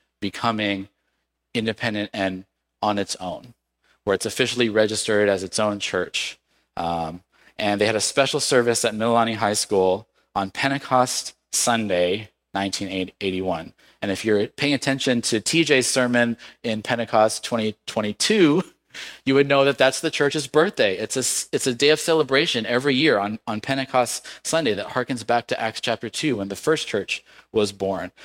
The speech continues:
But it, on this Pentecost Sunday, they celebrated, and apparently, um, there was a progress report that included these words, um,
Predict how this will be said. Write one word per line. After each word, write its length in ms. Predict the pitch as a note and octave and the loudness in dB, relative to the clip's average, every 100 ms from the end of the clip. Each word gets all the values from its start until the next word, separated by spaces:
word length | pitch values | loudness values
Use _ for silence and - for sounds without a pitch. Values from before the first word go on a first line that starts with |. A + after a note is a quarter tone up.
| - - | -8 0
But 140 | A2+ | 0
it, 140 | A#2 - _ _ _ | 0 -8 _ _ _
on 100 | A#2 | 0
this 140 | C#3 D3 | 0 2
Pentecost 420 | D#3+ D#3+ D#3 C#3+ | 0 2 0 0
Sunday, 300 | D3+ D3+ D#3 | 0 4 6
they 140 | A2 | 6
celebrated, 760 | G#2 - D3 D3 D#3 D#3 D#3+ E3+ _ - - _ _ | 2 4 4 6 6 6 4 2 _ -20 -20 _ _
and 500 | B2 A#2+ A2+ A2+ - - _ _ _ | -2 2 2 0 -4 -14 _ _ _
apparently, 920 | D3+ - G#3 A3+ F#3 B2 G#2 A2 E3 - _ _ _ _ _ B2 | -10 -2 0 2 2 2 2 2 0 -8 _ _ _ _ _ 0
um, 520 | A2 G2+ G2 G2 G#2+ _ _ _ _ _ | 0 0 -2 -8 -16 _ _ _ _ _
there 100 | A#2+ | 0
was 100 | A2+ | 2
a 60 | A#2 | -2
progress 500 | - G3 F#3 A#2 - | 2 2 4 0 0
report 500 | G2+ - A2 G#2+ - | -4 2 2 2 0
that 240 | A2 G#2+ - _ - | 0 0 -2 _ -10
included 640 | A2 - C#3+ C#3 B2+ A2+ | -6 0 4 4 2 -2
these 320 | A#2 A#2 A2+ | 0 0 0
words, 640 | G#2 G#2 G2 F#2+ - - - _ _ _ - | 2 4 4 2 -4 -6 -10 _ _ _ -6
um, 500 | F#2+ F2+ F2 F2 | -4 -2 -4 -8